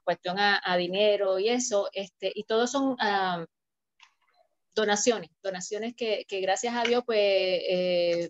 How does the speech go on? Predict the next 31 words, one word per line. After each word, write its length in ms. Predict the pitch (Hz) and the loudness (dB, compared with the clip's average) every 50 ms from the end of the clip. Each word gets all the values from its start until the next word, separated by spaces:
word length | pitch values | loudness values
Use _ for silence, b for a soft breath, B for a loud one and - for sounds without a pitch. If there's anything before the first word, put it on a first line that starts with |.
| - _ | -8 _
he 100 | 190 185 | -14 -10
tenido 280 | - 202 208 214 220 | -8 -4 -4 -4 -4
muy 100 | 220 220 | -2 -2
buena 260 | 214 214 220 214 220 214 | 0 0 0 0 0 -2
acogida 420 | 214 220 220 226 247 240 226 208 196 185 | -4 -4 -4 -2 0 2 2 2 2 0
y, 540 | - - 175 170 165 160 156 151 147 143 - _ _ _ _ _ - _ - - _ _ _ _ _ _ | -2 -4 -4 -4 -4 -2 -4 -6 -6 -8 -12 _ _ _ _ _ -20 _ -20 -20 _ _ _ _ _ _
y 80 | - 180 | -20 -8
sí, 220 | - 196 185 175 b b b b b b _ _ _ _ | -2 -2 -2 -2 b b b b b b _ _ _ _
como 180 | _ 208 208 214 | _ 0 2 4
había 200 | 208 196 208 214 | 2 4 2 2
indicado, 600 | 233 247 247 262 254 262 269 262 254 247 233 202 | 0 0 -2 -2 0 0 0 2 2 0 0 -2
estu-, 280 | 180 202 285 - 226 226 - | -2 -4 -6 -6 -8 -6 -4
he 120 | 202 196 196 | -4 -4 -4
tenido 340 | 233 233 240 247 247 247 | -4 -4 -2 -2 -2 -2
que 100 | 247 262 | -2 -4
parar, 280 | 247 254 247 240 233 240 | -4 -2 0 0 0 -2
este, 260 | - 226 - _ 240 | -2 -6 -8 _ -10
un 80 | 233 233 | -8 -4
poco 260 | - 240 240 - 233 | -4 -4 -2 -2 -2
lo, 360 | 226 220 214 214 208 202 196 196 | -2 0 2 2 2 2 2 0
lo 120 | 196 202 | 0 0
de 600 | 190 196 196 190 190 190 185 180 175 165 165 165 170 - | 2 2 2 2 2 2 2 2 2 0 0 -4 -4 -2
recibir 520 | 208 208 - - 220 202 233 247 254 240 - | -2 -2 0 -2 -4 0 2 0 0 0 0
las 120 | 220 214 - | -4 -4 -4
donaciones 440 | 226 233 233 240 - 277 269 269 254 | -4 -4 -4 -4 -2 -2 -4 -4 -4
porque 220 | 240 214 190 190 | -6 -8 -8 -8
no 100 | 185 190 | -10 -10
tengo 300 | - 208 208 214 220 214 | -10 -10 -8 -6 -4 -2
dónde, 540 | 208 208 208 214 220 208 196 190 202 202 - _ | 0 0 0 -2 -4 -4 -4 -4 -6 -6 -10 _
eh, 480 | 196 180 180 175 170 170 165 156 165 - _ _ _ _ _ _ _ | -6 -6 -4 -4 -4 -4 -6 -6 -10 -16 _ _ _ _ _ _ _
almacenarlas. 760 | - 190 196 202 190 190 - 196 208 214 220 214 190 170 - | -2 -2 0 0 -4 -2 -2 0 2 2 2 2 0 -2 -6